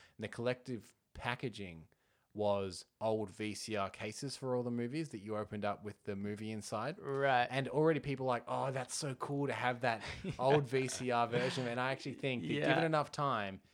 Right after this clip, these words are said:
Speaker 1: that's what we grew up with just as a normal
Speaker 2: Yeah,
Speaker 1: technology.
Speaker 2: yeah.
Speaker 1: When that is a cool retro thing to own,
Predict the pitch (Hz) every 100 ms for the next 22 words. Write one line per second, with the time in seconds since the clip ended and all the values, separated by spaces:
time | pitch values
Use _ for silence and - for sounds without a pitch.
0 | _ - 147 - 151 139 143 123 131 120
1 | 120 - 120 123 117 113 113 110 - 110
2 | 127 131 131 120 117 120 131 - - 151
3 | 139 135 151 139 135 - 143 139 127 120
4 | 131 113 123 117 123 110 110 123 180